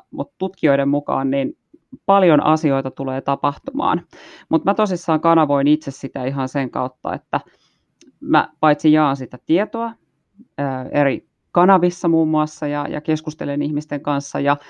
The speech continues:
omassa leipätyössäni myös mä pääsen keskustelemaan aika paljon vastuullisuusasioista ja,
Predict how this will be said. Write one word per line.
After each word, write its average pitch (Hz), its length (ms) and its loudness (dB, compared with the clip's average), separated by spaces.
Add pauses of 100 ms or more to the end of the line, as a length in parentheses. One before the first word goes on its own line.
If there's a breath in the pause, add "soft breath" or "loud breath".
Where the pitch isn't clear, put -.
(340 loud breath)
omassa 165 580 2
leipätyössäni 156 840 2
myös 139 220 -6
mä 147 80 -6
pääsen 139 260 -4
keskustelemaan 135 640 -6
aika 135 160 -4
paljon 139 240 0
vastuullisuusasioista 139 1120 -2
ja, - 240 -2